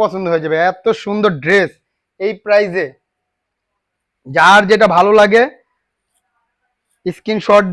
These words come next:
দিয়ে ইনবক্স করে ফেলবেন, ইনবক্সে নাম ঠিকানা ফোন নাম্বার দিয়ে অর্ডার কনফার্ম করে ফেলবেন। দেখেন কত সুন্দর ড্রেস। এই একটা ড্রেস দেখেন ব্লুর মধ্যে, কত সুন্দর ড্রেস,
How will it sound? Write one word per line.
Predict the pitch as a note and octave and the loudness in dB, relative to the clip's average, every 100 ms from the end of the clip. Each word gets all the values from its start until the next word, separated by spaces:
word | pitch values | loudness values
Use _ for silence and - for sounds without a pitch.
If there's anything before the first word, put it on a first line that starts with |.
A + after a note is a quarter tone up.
| F3 | 0
দিয়ে | A3+ B3+ - _ _ _ _ _ _ _ _ _ | 2 2 -2 _ _ _ _ _ _ _ _ _
ইনবক্স | G3+ G#3+ G#3 G#3+ _ | -8 -2 -4 -4 _
করে | G#3+ G3 | -4 -2
ফেলবেন, | F3 E3 D3+ D3 - F#3+ | -2 -2 -4 -6 -10 -10
ইনবক্সে | G3+ G3+ G3+ G#3 | -6 -6 -4 -4
নাম | F#3+ G3+ | -2 -4
ঠিকানা | G3 G3+ A3 G#3+ | -6 -4 -4 -2
ফোন | F#3+ G3+ | -6 -6
নাম্বার | G3+ G#3 G#3+ F3+ | -6 -2 -2 -2
দিয়ে | A3 C4+ D#4+ _ _ - | -2 -4 -6 _ _ -6
অর্ডার | F3+ G3 G3 | -2 0 -2
কনফার্ম | F#3+ F3+ F3 | -6 -6 -6
করে | E3+ D3+ | -6 -6
ফেলবেন। | D3 D3 | -10 -12
দেখেন | D#3 D3+ F3+ | -14 -10 -6
কত | F3+ G#3 - | -6 -6 -8
সুন্দর | F#3 F3+ F3 C#3 | -10 -8 -8 -8
ড্রেস। | C3+ B2+ _ _ _ _ _ _ _ _ _ _ _ _ _ _ _ _ _ F#5 B3 _ _ F#4+ _ _ _ _ _ _ _ _ _ _ _ _ | -12 -12 _ _ _ _ _ _ _ _ _ _ _ _ _ _ _ _ _ _ _ _ _ _ _ _ _ _ _ _ _ _ _ _ _ _
এই | G3+ G#3+ | 0 0
একটা | - G#3 | 0 -4
ড্রেস | F3+ F3+ E3 | -2 -4 -2
দেখেন | E3 D3+ D3 _ _ _ _ _ | -4 -4 -10 _ _ _ _ _
ব্লুর | C#3 F3+ A3 G#3+ | -8 0 0 0
মধ্যে, | F#3+ D#3 D#3+ D#3+ | -2 -4 -6 -2
কত | G#3+ G#3+ G#3+ A3+ - | 0 0 0 -4 -4
সুন্দর | G#3+ G#3 F3+ | -8 -6 -6
ড্রেস, | D3+ C3+ | -8 -10